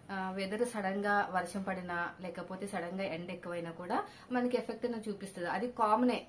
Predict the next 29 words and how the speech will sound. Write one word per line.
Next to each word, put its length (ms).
మనం 160
టైలరింగ్ 460
చేసినా 260
చేయకపోయినా 420
కామనే. 420
మెయిన్ 240
వచ్చేసి 360
హీట్ 280
అనేది 200
ఫామ్ 300
అవుతుంది, 300
దాన్ని 300
వాటర్ 320
ఎక్కువ 240
తాగి 280
మనం 240
బ్యాలెన్స్ 360
చేసుకుంటేనే 520
బెస్ట్. 260
ఒక్కొక్కసారి 500
వాటర్ 300
తాగడం 300
మర్చిపోయాం 400
అనుకోండి, 380
ఇంకా 160
ఇలాగ 340
నాలాగా 380
బాధపడాలన్నమాట. 720
So 60